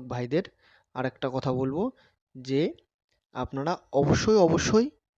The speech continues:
ভিডিওটা দেখে আপনারা বীজটা যদি আমার কাছ থেকে নাও নেন, কোনো অসুবিধে নেই। আপনাদের কোনো সময় যদি কোনো প্রবলেম থাকে,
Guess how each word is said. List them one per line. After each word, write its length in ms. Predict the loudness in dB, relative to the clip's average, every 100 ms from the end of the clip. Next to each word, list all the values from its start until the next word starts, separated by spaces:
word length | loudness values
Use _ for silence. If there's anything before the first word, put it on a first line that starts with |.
| _ _ _ _
ভিডিওটা 460 | -6 -4 -2 0 -2
দেখে 380 | -2 -4 -4 -6 _ _ _ _ _
আপনারা 360 | -12 -8 -2 -2
বীজটা 420 | -2 -6 -2 -2
যদি 160 | 0 0
আমার 180 | 0 -2
কাছ 160 | -6
থেকে 140 | -8 -6
নাও 320 | -2 0 2
নেন, 180 | 0 -2
কোনো 280 | -2 0
অসুবিধে 420 | 0 -2 -4 -2 -2
নেই। 180 | -4 -6 _ -20 _ _
আপনাদের 420 | -18 -8 -4 -2 -2
কোনো 280 | -2 -6
সময় 300 | -6 -6 -4
যদি 180 | -4 -6
কোনো 260 | -6 -6 -6
প্রবলেম 460 | -4 -4 -2 -4
থাকে, 320 | -4 -6 -6